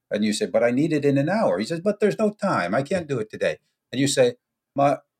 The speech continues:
isn't there a way you could, you could give it un jeito?" Right? In, in Portuguese, it might be, "Ma, non dá pra dar um, um jeitinho." Um, and what that means,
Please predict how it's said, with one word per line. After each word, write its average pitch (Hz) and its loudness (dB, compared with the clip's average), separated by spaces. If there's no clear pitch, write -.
isn't 196 4
there 180 6
a 147 8
way 131 6
you 110 -2
could, 101 -6
you 107 -2
could 107 -4
give 117 2
it 113 2
un 110 2
jeito?" 101 0
Right? 113 -2
In, 107 0
in 113 0
Portuguese, 113 2
it 101 -2
might 101 0
be, 98 -2
"Ma, 104 -2
non 127 0
dá 165 2
pra 117 -4
dar 98 4
um, 98 -4
um 95 -2
jeitinho." 98 0
Um, 98 0
and 110 2
what 117 4
that 170 4
means, 117 0